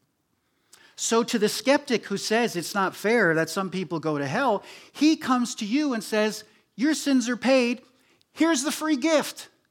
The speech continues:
Take it." "No, I'm not taking that. It's not fair." Seriously?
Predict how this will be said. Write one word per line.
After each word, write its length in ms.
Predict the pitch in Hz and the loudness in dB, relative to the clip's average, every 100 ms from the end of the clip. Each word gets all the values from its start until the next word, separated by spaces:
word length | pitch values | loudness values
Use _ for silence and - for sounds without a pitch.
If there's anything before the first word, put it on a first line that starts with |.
| _ _ _ _ - | _ _ _ _ -10
Take 260 | 208 - | -10 -10
it." 80 | - _ _ _ _ _ _ _ _ _ _ _ _ _ _ _ _ - | -14 _ _ _ _ _ _ _ _ _ _ _ _ _ _ _ _ -18
"No, 80 | - | -16
I'm 100 | 123 | -14
not 160 | 185 - | -16 -18
taking 300 | - 107 107 | -18 -20 -16
that. 200 | 143 156 | -14 -14
It's 120 | - | -16
not 180 | 120 - | -18 -16
fair." 380 | - 180 - _ _ _ _ _ _ _ _ _ | -18 -20 -20 _ _ _ _ _ _ _ _ _
Seriously? 640 | - 127 202 262 - 311 | -20 -14 -12 -14 -12 -14